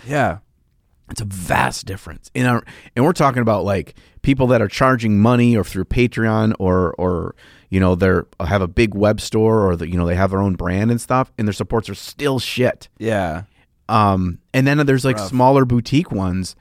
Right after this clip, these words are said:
Speaker 2: that are just amazing. It's, I do, I, it's, it's surprising to me. Um, like, uh,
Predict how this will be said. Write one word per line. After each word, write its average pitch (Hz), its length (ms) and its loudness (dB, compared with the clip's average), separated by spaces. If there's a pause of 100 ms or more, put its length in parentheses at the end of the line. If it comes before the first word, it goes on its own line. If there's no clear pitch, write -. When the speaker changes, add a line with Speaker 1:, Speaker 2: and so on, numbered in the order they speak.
(260)
Speaker 2:
that 110 340 2
are 104 80 -2
just 104 500 -2 (760)
amazing. 110 640 0 (100)
It's, 123 180 -4
I 131 100 0
do, 127 360 -2
I, 113 120 0
it's, 104 200 -4
it's 104 160 -8
surprising 98 720 -4 (400)
to 95 100 -4
me. 85 480 -2
Um, 85 460 -8 (200)
like, 98 240 -8 (600)
uh, 73 340 -4